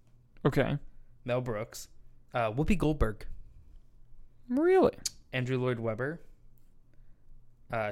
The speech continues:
Speaker 2: Tim Rice, which that name sounds familiar. Uh, Alan Menken. Uh, Barbra Streisand.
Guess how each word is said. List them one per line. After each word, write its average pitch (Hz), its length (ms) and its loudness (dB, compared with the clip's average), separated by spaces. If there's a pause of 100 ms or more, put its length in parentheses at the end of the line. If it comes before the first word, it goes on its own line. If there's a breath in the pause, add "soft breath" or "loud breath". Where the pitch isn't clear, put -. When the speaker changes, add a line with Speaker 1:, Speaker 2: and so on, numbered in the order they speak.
Speaker 2:
Tim 165 340 -6
Rice, 113 360 -6
which - 140 -14
that 110 140 -4
name 120 220 -8
sounds 101 320 -10
familiar. 95 580 -14 (520)
Uh, 110 240 0
Alan 127 260 0
Menken. 123 460 -4 (580)
Uh, 101 300 -2
Barbra 117 260 -2
Streisand. 110 560 -4